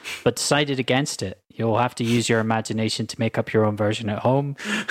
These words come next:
No <laughs> doubt, though, I am the first person in the sixty years since this film came out to make fun of the songs. So I'm guessing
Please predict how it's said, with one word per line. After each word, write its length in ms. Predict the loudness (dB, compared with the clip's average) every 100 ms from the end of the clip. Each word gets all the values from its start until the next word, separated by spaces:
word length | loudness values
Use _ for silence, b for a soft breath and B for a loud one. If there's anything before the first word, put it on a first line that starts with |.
| 0 4
No 180 | 6 4
<laughs> 0 |
doubt, 400 | 4 4 2 4
though, 200 | 2 4
I 220 | 2 2
am 320 | 2 2 0
the 100 | 0
first 380 | 0 2 2 0
person 400 | -2 -2 0 0
in 120 | 2
the 60 | 2
sixty 400 | 2 0 0 2
years 300 | 4 4 4
since 240 | 0 -2
this 140 | 0 0
film 220 | 2 2
came 260 | 2 2 4
out 320 | 2 2 6
to 600 | 6 6 6 6 8 6
make 160 | 8 6
fun 260 | 6 6 6
of 80 |
the 100 | 4
songs. 720 | 4 4 4 4 0 0 0 0
So 360 | 2 2 2
I'm 140 | 0 0
guessing 680 | 2 2 2 0 0 -2